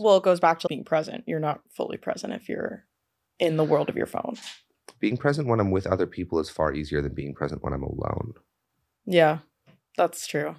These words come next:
Speaker 1: It goes back to, like, not having your phones at the dinner table and when you're out with people, trying to avoid looking at your phone. And then when you're at home, that's the natural instinct to do.
Speaker 2: Yeah, I don't have trouble, like,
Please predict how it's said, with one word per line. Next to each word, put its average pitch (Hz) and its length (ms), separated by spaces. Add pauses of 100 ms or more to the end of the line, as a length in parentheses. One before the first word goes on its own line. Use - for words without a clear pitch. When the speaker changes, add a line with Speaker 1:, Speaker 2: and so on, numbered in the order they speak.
Speaker 1:
It 175 160
goes 170 200
back 156 200
to, - 100
like, 151 100
not 156 160
having 147 160
your 151 100
phones 151 240
at 156 100
the - 60
dinner 262 260
table 156 500
and 143 220
when 147 120
you're 147 140
out 196 180
with 185 100
people, 160 260
trying 143 220
to - 60
avoid 160 260
looking 214 220
at 175 40
your 156 80
phone. 151 380 (460)
And 160 120
then 151 140
when 151 100
you're 147 200
at - 60
home, 143 440 (420)
that's - 440 (720)
the 170 80
natural 123 520
instinct - 460
to - 60
do. - 140
Speaker 2:
Yeah, 107 240
I 87 80
don't 135 160
have 202 100
trouble, 135 280
like, 98 160